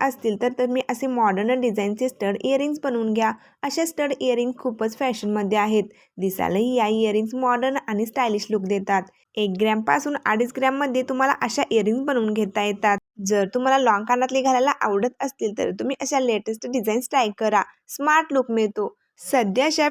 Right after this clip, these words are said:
फिशलॉक बाली इयरिंग्स खूपच ट्रेंडमध्ये आहेत. डायमंड डिझाईनमध्ये अशा न्यू डिझाईन्स सध्या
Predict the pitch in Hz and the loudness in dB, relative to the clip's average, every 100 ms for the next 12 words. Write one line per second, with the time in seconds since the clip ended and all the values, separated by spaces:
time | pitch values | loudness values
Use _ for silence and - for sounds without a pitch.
0 | 285 240 226 240 254 220 220 190 233 - | 0 -2 2 2 2 2 4 4 2 0
1 | 262 269 254 262 - 277 226 233 - 262 | 2 4 2 -2 -2 -2 0 -4 2 2
2 | 226 208 208 196 220 208 202 214 208 202 | 4 2 0 2 2 4 4 2 0 -2
3 | 185 180 190 196 190 156 190 302 254 247 | 0 2 0 2 0 0 0 2 0 0
4 | 269 269 294 269 262 269 254 214 202 220 | 0 0 0 0 0 0 0 0 0 0
5 | 226 190 240 | -2 0 0